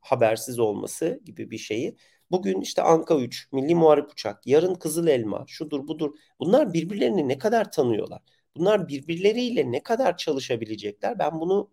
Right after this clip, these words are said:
açıkçası, e, kısaca, e, şeyde şüphe ediyorum. Dolayısıyla, e, baştan itibaren bu sistemleri geliştirirken, e,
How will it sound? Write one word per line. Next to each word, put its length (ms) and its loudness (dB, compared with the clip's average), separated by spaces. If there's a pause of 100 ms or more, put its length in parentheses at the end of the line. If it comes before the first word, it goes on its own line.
açıkçası, 580 -6 (520)
e, 640 2 (500)
kısaca, 560 0
e, 200 -2
şeyde 340 -2
şüphe 360 -2
ediyorum. 420 -4 (760)
Dolayısıyla, 920 2
e, 600 0
baştan 440 2
itibaren 720 2
bu 80 -6
sistemleri 680 0
geliştirirken, 880 -6 (640)
e, 640 2